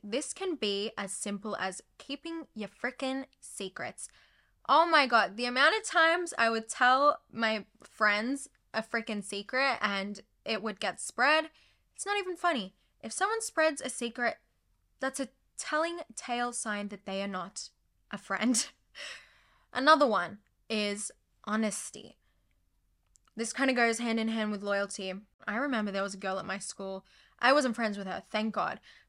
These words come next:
But she would lie about everything. She lied about being sick.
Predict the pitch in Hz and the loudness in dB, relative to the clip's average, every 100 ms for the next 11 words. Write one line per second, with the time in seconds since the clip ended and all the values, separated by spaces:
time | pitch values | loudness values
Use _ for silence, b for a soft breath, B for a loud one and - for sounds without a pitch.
0 | - 214 - - 262 320 - 214 220 214 | -10 -6 -4 -2 0 0 -2 -4 -4 4
1 | 208 202 170 - 196 202 190 - _ _ | 6 6 2 -6 -2 4 4 2 _ _
2 | 226 214 208 - - - - 233 247 208 | -2 -2 -6 -8 -14 -14 -8 -6 -2 0
3 | 214 220 208 185 - - 208 208 190 - | 0 0 2 0 0 -6 -8 -8 -10 -16
4 | - - - - - - | -16 -14 -10 -8 -8 -12